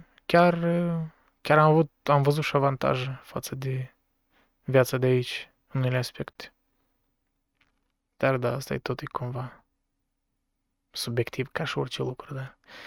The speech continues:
nu e necesar să-l spun, că e clar că totul e subiectiv din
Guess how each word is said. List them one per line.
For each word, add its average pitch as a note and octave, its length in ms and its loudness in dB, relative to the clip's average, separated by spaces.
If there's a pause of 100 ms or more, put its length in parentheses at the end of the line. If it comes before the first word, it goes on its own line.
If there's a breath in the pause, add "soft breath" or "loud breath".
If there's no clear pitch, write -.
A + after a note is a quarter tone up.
(680 loud breath)
nu C3+ 180 0
e - 20 2
necesar B2 420 0
să-l - 160 -8
spun, C3 300 -8
că C#3 100 -10
e - 20 -10
clar - 280 -4
că - 140 -14
totul - 220 -10
e - 40 -12
subiectiv C3+ 640 -6
din B2+ 340 0